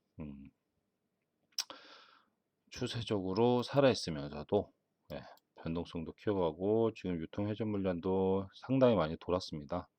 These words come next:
그렇기 때문에, 어, 여기서는 약간, 음, 자전거래라고 볼 수 있는 그런 구간이고요. 하지만 추세는 살아있지만 변동성이 상당히 큽니다.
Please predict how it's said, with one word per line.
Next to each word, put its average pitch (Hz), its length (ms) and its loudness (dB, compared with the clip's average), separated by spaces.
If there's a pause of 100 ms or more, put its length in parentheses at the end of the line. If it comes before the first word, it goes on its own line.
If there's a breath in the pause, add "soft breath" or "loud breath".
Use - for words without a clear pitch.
(680 soft breath)
그렇기 82 240 -4
때문에, 80 800 -2 (200)
어, 73 160 -12 (140)
여기서는 87 880 0
약간, 73 640 -6 (180)
음, 65 340 -16 (1200 soft breath)
자전거래라고 95 880 4
볼 82 100 -12
수 - 160 -12
있는 80 220 -8 (120)
그런 90 220 -4
구간이고요. 104 800 0 (160)
하지만 117 320 0
추세는 127 340 2
살아있지만 110 800 2 (100)
변동성이 87 400 -4
상당히 117 340 -2
큽니다. 120 520 -2